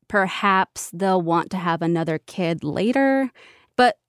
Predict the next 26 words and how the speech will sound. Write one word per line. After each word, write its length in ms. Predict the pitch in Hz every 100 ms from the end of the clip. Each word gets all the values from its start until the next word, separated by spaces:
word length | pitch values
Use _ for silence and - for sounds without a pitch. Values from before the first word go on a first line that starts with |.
| -
also, 340 | 320 - 285
we 140 | 247 240
have 160 | 240
to 100 | 240
remember 480 | 220 202 196 196 196
that 280 | 180 190 -
some 160 | - 269
hospitals 640 | 285 262 220 226 220 208
refuse 520 | 208 196 - 233 294
to 100 | -
perform 380 | 185 175 180 170
sterilizations 680 | 170 170 160 160 160 - 165
on 140 | 156
women, 300 | 151 - -
such 160 | 175 -
as 100 | 160
Catholic 420 | - 226 208 165
hospitals. 760 | - - - - 65 - - - - -
And 320 | - 185 180 - _ -
a 100 | 180
lot 220 | 175 247
of 100 | 262
times, 540 | - 160 160 175 - -
the 160 | 190
closest 760 | - - 220 233 - 240 - -
place 560 | - 190 185 180 -